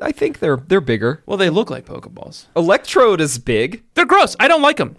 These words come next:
Speaker 1: Electrode's a hundred and forty-seven pounds. I can't throw that far.
Speaker 2: Jesus Christ.
Speaker 1: And it's three feet diameter.
Speaker 2: That's like three golden retrievers.
Speaker 1: <laughs> It's an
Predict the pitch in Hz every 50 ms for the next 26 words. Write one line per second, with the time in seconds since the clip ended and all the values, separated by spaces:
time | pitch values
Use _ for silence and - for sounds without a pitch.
0 | _ - 165 185 226 233 - - 254 240 226 202 196 175 - 185 196 180 175 156
1 | 143 131 - - 143 143 135 127 - - 135 120 104 101 95 - 123 101 87 80
2 | 73 - - - - - - 120 - - 117 101 - 98 90 80 76 64 - -
3 | - - - - - 190 180 175 175 - - - - - - - - 135 127 110
4 | - - - - - 131 131 131 120 - - - - _ - 151 160 180 180 -
5 | - - 156 143 135 - - - 98 117 107 104 101 92 85 80 73 69 - _
6 | - - - 208 139 - - - - - - 127 131 151 165 175 175 156 147 156
7 | 160 151 147 143 135 131 - 160 165 175 135 - - - - - - - _ _
8 | - - - - - - - - - - - - - - - 180 - - - -
9 | 349 -